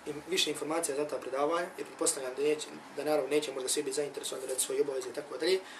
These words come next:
mogu dole da se javi kod brata Nurudna, da ostavi svoj broj telefona, pa će biti obaviješteni da li će biti u ponedjeljak ili će biti u utorak. A oba dva termina će biti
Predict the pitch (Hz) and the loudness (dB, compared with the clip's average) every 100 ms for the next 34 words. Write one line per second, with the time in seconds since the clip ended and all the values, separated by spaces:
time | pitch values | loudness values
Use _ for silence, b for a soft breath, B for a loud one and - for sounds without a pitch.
0 | B 165 156 147 160 147 - 160 139 - | B -4 2 6 6 6 2 4 2 2
1 | 139 151 - 127 160 180 190 - B B | 0 -2 -2 -4 -2 -2 -4 -6 B B
2 | - 156 165 147 147 151 156 151 143 127 | 0 4 6 4 4 4 6 4 4 -2
3 | 165 160 143 147 160 147 135 156 151 - | 0 0 0 0 0 0 2 6 4 2
4 | 139 135 175 151 - 147 165 151 - 170 | -2 4 4 4 2 2 2 0 -2 -2
5 | 135 147 160 151 - 151 - 147 139 - | -2 -2 0 0 0 -2 -2 -4 -6 -10
6 | - - - - - B B - 175 175 | -6 -4 -4 -10 -14 B B -6 2 4
7 | - - 170 160 147 147 147 165 143 143 | 2 -2 4 6 6 2 -2 -2 -2 -2
8 | 151 | -4